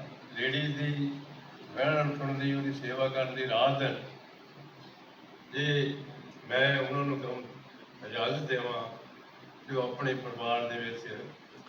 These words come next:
ਕੋਲ ਜਾਣਾ ਚਾਹੁੰਦੇ ਨੇ। ਔਰ ਟੈਕਨੀਕਲ ਪੁਆਇੰਟ ਦੇਖ ਲਓ ਕਿ ਆਪਣਾ ਜਿਹੜਾ ਸਮਾਜ ਆ,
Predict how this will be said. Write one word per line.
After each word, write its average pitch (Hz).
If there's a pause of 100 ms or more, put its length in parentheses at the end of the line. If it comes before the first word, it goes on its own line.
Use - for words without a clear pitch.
(520)
ਕੋਲ 123
ਜਾਣਾ 120
ਚਾਹੁੰਦੇ 143
ਨੇ। 151 (1500)
ਔਰ 156 (120)
ਟੈਕਨੀਕਲ 185
ਪੁਆਇੰਟ 160
ਦੇਖ 131
ਲਓ 147
ਕਿ 151
ਆਪਣਾ 143
ਜਿਹੜਾ 165
ਸਮਾਜ 123
ਆ, -